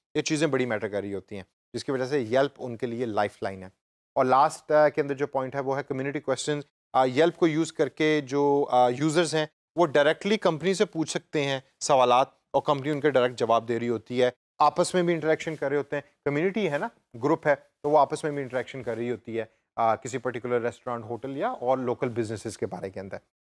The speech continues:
अच्छा, अब ये तो हो गई चीज़ें कि Yelp basically करता क्या है, लेकिन Yelp as a freelancer यूज़ क्यों करते हैं आप? और इसको यूज़ करने से पहले आपको ये समझने की ज़रूरत है कि कंपनी इसको क्यों यूज़ कर रही होती है। सबसे पहली रीज़न Yelp को यूज़ करने की है कि बहुत बड़ी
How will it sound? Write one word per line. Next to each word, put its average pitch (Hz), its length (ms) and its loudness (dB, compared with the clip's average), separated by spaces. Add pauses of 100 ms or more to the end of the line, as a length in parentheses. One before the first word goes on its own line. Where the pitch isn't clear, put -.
(240)
अच्छा, 160 180 2
अब 180 240 0
ये 202 140 4
तो 240 180 4
हो 175 140 4
गई 180 160 0
चीज़ें 160 400 -6
कि 147 220 -6
Yelp 135 240 0
basically 131 360 -6
करता - 320 -4
क्या 101 160 -12
है, 107 100 -10
लेकिन 160 280 -6
Yelp 170 420 0
as 131 120 -2
a 160 60 -8
freelancer 139 540 -6
यूज़ 143 300 -6
क्यों 156 140 -6
करते 120 280 -6
हैं 104 60 -6
आप? 98 160 -8 (340)
और 147 100 4
इसको 190 400 2
यूज़ 165 280 -2
करने 151 240 0
से 151 100 -8
पहले 143 160 2
आपको 147 200 0
ये 147 120 -4
समझने 135 360 -6
की 120 80 -10
ज़रूरत 110 300 -6
है 160 60 2 (320)
कि 214 60 4
कंपनी 196 460 0
इसको 202 220 -2
क्यों 151 200 -4
यूज़ 120 220 -4
कर 110 140 -4
रही 101 120 -10
होती - 300 -14
है। - 80 -20 (460)
सबसे 208 200 -2
पहली 220 340 0
रीज़न 143 440 -4 (140)
Yelp 131 160 -2
को 147 120 -6
यूज़ 123 240 -6
करने 113 260 -8
की 113 140 -12
है 120 200 -6
कि 127 440 -4 (360)
बहुत 143 260 -2
बड़ी 135 160 -4